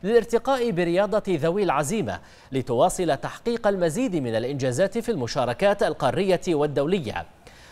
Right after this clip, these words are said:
واطلع سموه على خطة اللجنة للعام الجديد والتي تتضمن مشاركات المنتخبات الوطنية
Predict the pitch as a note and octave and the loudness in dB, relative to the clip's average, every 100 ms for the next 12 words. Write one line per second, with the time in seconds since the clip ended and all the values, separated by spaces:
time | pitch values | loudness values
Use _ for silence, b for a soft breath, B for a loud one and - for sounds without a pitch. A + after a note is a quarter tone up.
0 | B B - G2+ D#3+ D3+ C3 F3 - F3 | B B -8 -2 2 4 4 2 2 0
1 | D3+ F#3+ D#3+ B2+ G2 G#3 F3 F3 C3+ E3 | 0 2 2 0 -2 -4 -2 -2 0 0
2 | F3 F3+ A3 G#3 C3 C3+ E3 C#3+ C3 A#2+ | 0 0 2 2 2 0 0 -2 -2 -2
3 | F3+ G#3 A3 D#3 C#3+ F#3+ G3+ G3 F3 D3 | -4 0 2 4 2 -2 -2 -2 0 0
4 | B2 C#3 G3 F#3+ D#3+ B2+ B2+ F3+ E3+ D3 | 0 0 0 0 0 0 2 0 0 -2
5 | D#3+ D3 C#3+ D#3 E3+ E3 D3 D#3 F3+ G3+ | -2 -2 0 2 2 2 2 2 0 2
6 | G3 | 0